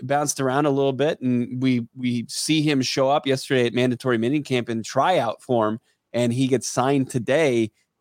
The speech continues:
Uh, but that's why, this is where my third priority comes, and it's not the pass rush. I do agree, and, and I hear what Damian Anderson says, uh, on a regular basis on the show, that that front seven is really going to help out a pedestrian, uh, or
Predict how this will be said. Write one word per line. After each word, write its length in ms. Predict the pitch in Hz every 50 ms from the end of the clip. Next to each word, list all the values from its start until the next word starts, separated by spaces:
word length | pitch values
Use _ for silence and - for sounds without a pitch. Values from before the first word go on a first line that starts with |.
| _
Uh, 280 | - 117 117 117 117 - 131
but 320 | 131 127 131 120 117 -
that's 240 | - 139 160 - -
why, 280 | - 175 151 143 143 117
this 180 | 135 156 156
is 60 | - -
where 180 | 165 170 160 143
my 140 | 143 135
third 280 | 131 - - 139 135 120
priority 440 | - 135 123 117 113 110 107 104 95
comes, 280 | - 113 110 101 101
and 120 | 104 107 120
it's 160 | 127 - -
not 200 | 127 127 127 -
the 100 | - 101
pass 380 | - - 107 98 107 - - -
rush. 280 | 110 107 117 - -
I 120 | 131 131 131
do 240 | 127 151 165 160
agree, 460 | 147 131 120 143 151 151 147 147 143 131
and, 100 | 117 104
and 120 | 104 117
I 160 | 120 123 123 -
hear 200 | 123 123 135 147
what 160 | 143 131 123 120
Damian 340 | - 127 127 123 110 101
Anderson 460 | 107 120 135 143 147 143 135 - 135 127
says, 380 | - - 143 135 135 127 - - - - - _ _ -
uh, 240 | - 117 117 98 82
on 60 | 117
a 40 | 123
regular 300 | 123 131 135 135 131 123
basis 400 | 113 131 131 135 127 - - -
on 120 | 131 123
the 60 | 127
show, 220 | 120 - - 139 131
that 140 | 117 120 107
that 160 | 110 107 98
front 260 | - - 131 127 117
seven 440 | - - - 139 131 135 123 131 127
is 160 | 113 113 120
really 240 | 117 127 131 131 123
going 260 | 117 123 123 123 123 120
to 160 | - - 123
help 240 | 120 120 120 - -
out 220 | 123 117 117 117 - - - _ -
a 60 | 123
pedestrian, 840 | - - 135 123 131 131 131 - - - 135 131 127 123 120 117 117 - _ _ _ _ _
uh, 260 | 110 117 117 117 113 110
or 320 | - 131 127 123 117 120